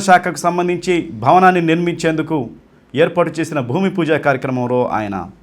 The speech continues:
పాల్గొన్నారు. ఈ కార్యక్రమంలో ఒంగోలు శాసనసభ్యులు దామచర్ల జనార్దన్ రావు, ఒంగోలు ఎంపీ మాగుంట శ్రీనివాసులు రెడ్డి, రాష్ట్ర మంత్రి డోలా శ్రీ బాలవీరాంజనేయ స్వామి తదితరులు పాల్గొన్నారు. రాష్ట్రంలో ఇరవై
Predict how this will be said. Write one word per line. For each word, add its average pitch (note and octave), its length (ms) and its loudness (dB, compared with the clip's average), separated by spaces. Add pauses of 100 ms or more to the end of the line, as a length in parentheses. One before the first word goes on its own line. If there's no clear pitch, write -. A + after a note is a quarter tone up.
(140)
పాల్గొన్నారు. E2 540 -6 (540)
ఈ C3 80 -6 (100)
కార్యక్రమంలో E3 520 2
ఒంగోలు D3+ 340 0
శాసనసభ్యులు C3+ 680 -4
దామచర్ల C3 380 -4 (120)
జనార్దన్ C#3+ 500 -2
రావు, E3 140 -2 (540)
ఒంగోలు E3 400 2
ఎంపీ C#3+ 240 -4
మాగుంట C#3+ 300 -2 (100)
శ్రీనివాసులు D3+ 540 -4
రెడ్డి, D#3 200 -6 (520)
రాష్ట్ర F3 420 4 (100)
మంత్రి D3+ 260 -2 (840)
డోలా E3 280 6
శ్రీ C#3+ 140 -2 (140)
బాలవీరాంజనేయ D3+ 720 2
స్వామి B2 260 -6 (160)
తదితరులు F#2 500 -8
పాల్గొన్నారు. C#2 460 -10 (920)
రాష్ట్రంలో G#3+ 420 6 (140)
ఇరవై G3+ 180 6